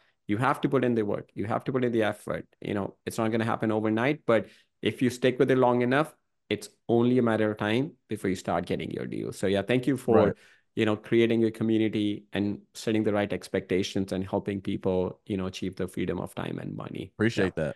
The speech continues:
Speaker 2: Yeah. I gotta show 'em the reality of the business,
Speaker 1: Absolutely,
Speaker 2: right?
Speaker 1: man.
Speaker 2: <laughs>
Speaker 1: Absolutely. Yeah. So it's, it's like, it's like going to a gym, right? If you look at someone who has six pack abs, has these, you know, like, you know, muscles and everything,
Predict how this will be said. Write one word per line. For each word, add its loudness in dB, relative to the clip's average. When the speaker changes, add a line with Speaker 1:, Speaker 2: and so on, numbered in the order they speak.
Speaker 2:
Yeah. 0
I 2
gotta 4
show 4
'em 4
the 6
reality 6
of 4
the 0
business, 2
Speaker 1:
Absolutely, 6
Speaker 2:
right? -
Speaker 1:
man. 2
Speaker 2:
<laughs> -8
Speaker 1:
Absolutely. 4
Yeah. 4
So 6
it's, 8
it's 2
like, 4
it's -4
like 4
going 4
to 4
a 2
gym, 0
right? 0
If 2
you 8
look 6
at 4
someone 2
who -2
has 0
six -4
pack 2
abs, 2
has 0
these, 0
you 2
know, 2
like, -4
you -4
know, 0
muscles 4
and 0
everything, -2